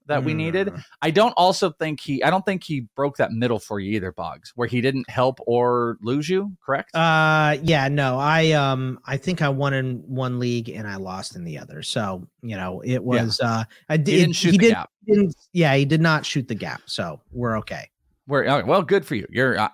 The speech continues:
Speaker 1: I'm not, uh, I have my one big league now, unfortunately, of those four because of just, uh, the Christian Watson stuff did not kill, but it's a, it's a dynasty one.
Speaker 2: <clears throat>
Speaker 1: Uh, I, my projections are a little bit lower. I think I'm going up against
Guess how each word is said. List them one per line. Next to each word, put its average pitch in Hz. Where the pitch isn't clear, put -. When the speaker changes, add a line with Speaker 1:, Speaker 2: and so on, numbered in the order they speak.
Speaker 1:
I'm 180
not, 139
uh, 123
I 135
have 139
my 127
one 127
big 131
league 120
now, 104
unfortunately, 104
of 98
those 104
four 104
because 95
of 90
just, 101
uh, 95
the 98
Christian 98
Watson 98
stuff 95
did 95
not 95
kill, 92
but 98
it's -
a, 101
it's 107
a 113
dynasty 147
one. 139
Speaker 2:
<clears throat> 104
Speaker 1:
Uh, 110
I, 117
my 113
projections 131
are 120
a 101
little 113
bit 135
lower. 143
I 143
think 113
I'm 110
going 107
up 104
against 107